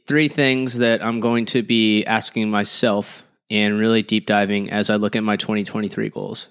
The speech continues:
First off, what went well and why? And it's important to understand the second piece, the why piece, because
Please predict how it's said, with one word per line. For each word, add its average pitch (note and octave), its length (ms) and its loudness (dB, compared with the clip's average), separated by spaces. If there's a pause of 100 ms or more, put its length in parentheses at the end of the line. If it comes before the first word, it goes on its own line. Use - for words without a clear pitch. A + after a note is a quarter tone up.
First C#3 340 0
off, A2 300 0 (540)
what C#3 280 0
went D#3+ 260 2
well A2+ 520 2 (180)
and G#2+ 240 0
why? G2+ 340 0 (1080)
And C3 340 2
it's B2 240 -2
important F3+ 360 0
to E3+ 60 0
understand C#3+ 600 0 (1000)
the A2+ 540 2
second A2+ 400 -2
piece, G#2 240 -4
the A2 100 -8
why G#2+ 220 2
piece, - 300 -8
because A#2 400 -2